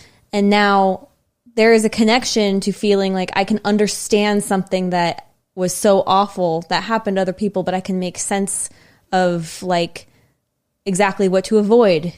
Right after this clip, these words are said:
in my life. Not make sense of it as in it was justified. This stuff is never justified. But there may be a connection there if someone who felt powerless, again, this isn't just women, if just someone felt powerless in a situation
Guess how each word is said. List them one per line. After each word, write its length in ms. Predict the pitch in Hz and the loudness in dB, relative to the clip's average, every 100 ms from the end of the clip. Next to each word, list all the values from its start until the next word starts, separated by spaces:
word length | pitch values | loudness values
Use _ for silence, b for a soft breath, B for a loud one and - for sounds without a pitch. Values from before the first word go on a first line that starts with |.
| - | -6
in 100 | 190 | -2
my 160 | 190 190 | 0 2
life. 220 | 202 190 | 2 2
Not 160 | 262 311 | 0 0
make 160 | 262 | -2
sense 320 | - 254 233 | 0 0 0
of 120 | 214 196 | 2 2
it 120 | - | 2
as 180 | 190 185 | 0 0
in 80 | 190 | 0
it 60 | |
was 160 | 185 165 | -2 0
justified. 500 | 196 - - 160 165 | 0 -2 -4 -6 -4
This 120 | 185 | -4
stuff 200 | - 175 | -2 -4
is 120 | 165 | -2
never 240 | 190 170 165 | -2 -2 -4
justified. 580 | 170 - - 202 190 - B B B B - | -6 -10 -8 -6 -6 -10 B B B B 2
But 240 | 208 196 | 2 4
there 160 | 220 214 | 2 4
may 260 | 214 214 | 4 4
be 640 | 196 208 202 202 196 185 190 b b b b _ - | 2 2 2 4 4 2 -2 b b b b _ -2
a 80 | 214 | 0
connection 600 | 226 208 202 - 214 196 | 2 2 2 0 0 2
there 380 | 190 185 185 180 | 2 2 2 2
if 280 | - 185 - | 2 2 0
someone 560 | - - 214 208 196 | -10 -4 0 2 2
who 120 | 196 | 2
felt 300 | 190 196 180 | 0 0 -2
powerless, 580 | - 208 196 180 165 175 | -2 0 2 2 -2 -4
again, 220 | 196 185 | -4 -2
this 140 | 175 180 | -2 -4
isn't 240 | 175 175 | -4 -4
just 180 | 175 - | -6 -4
women, 300 | 185 165 170 | -4 -2 -6
if 100 | 175 | -4
just 160 | 196 - | -4 -2
someone 300 | 202 196 190 | 0 0 0
felt 180 | 190 | -2
powerless 460 | - 196 196 180 180 | -2 0 2 0 -2
in 20 | |
a 40 | 180 | -8
situation 640 | 180 180 165 165 170 175 | -8 -8 -8 -6 -8 -10